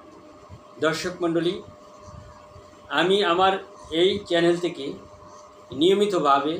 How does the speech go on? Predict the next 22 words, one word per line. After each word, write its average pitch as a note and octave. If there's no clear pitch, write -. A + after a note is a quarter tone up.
কিছু D#3+
আইন D#3+
বিষয়ক E3+
আলোচনা D#3
করে A2+
থাকি। -
আমার F#3
এই F#3
আলোচনা D3+
যদি C#3+
আপনাদের D#3
সামান্যতম G3+
উপকারে D3
আসে, D3
তাহলে D3
সেটাই C#3+
হবে C3+
আমার C3+
পরম E3
পাওয়া, D#3
চরম C#3+
সার্থকতা। -